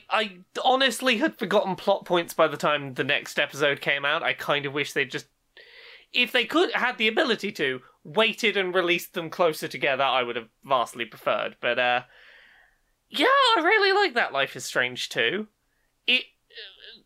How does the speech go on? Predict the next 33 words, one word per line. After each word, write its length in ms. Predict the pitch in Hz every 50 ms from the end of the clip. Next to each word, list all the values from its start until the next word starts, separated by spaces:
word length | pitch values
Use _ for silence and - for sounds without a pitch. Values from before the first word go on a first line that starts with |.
| _ 240 214
for 200 | - - - 302 294
anyone 280 | 302 311 294 285 285
who's 200 | 262 254 247 208
not 180 | 196 226 208 -
played 180 | 208 202 175 160
any 180 | 165 165 170
of 80 | 170 165
the 60 | 170
Life 240 | 165 175 170 165 170
is 100 | 170 -
Stranges, 580 | - 185 170 165 160 139 175 170 165 160 -
quick 280 | - - - 254 233 -
summary 360 | - - 202 180 175 170 160
on 140 | 151 151 147
the 60 | 139
first 380 | - - 160 147 147 147 - -
one. 180 | 147 147 147
The 80 | 139 131
first 320 | - - 175 175 170 170
one 140 | 170 156 151
was 120 | 147 - 139
about 280 | 139 147 147 147 -
teenage 500 | - 185 165 160 151 151 147 151 135 -
girls 360 | - 156 151 147 139 131 -
and 120 | 151 131 131
time 280 | - - 147 139 143 139
travel, 540 | - - 143 147 151 170 180 185 190 190 -
and, 400 | - 120 120 117 120 120 117 - - - - - - - - - _ _ _ -
um, 340 | 139 131 131 131 127 127 - - - - _ _ _ _ _ - 208 160 -
basically 480 | 196 185 180 - - 196 180 - 175
boiled 380 | 165 165 185 170 165 165 156 151
down 280 | - 170 156 156 151 151
to, 360 | - - 165 156 151 147 139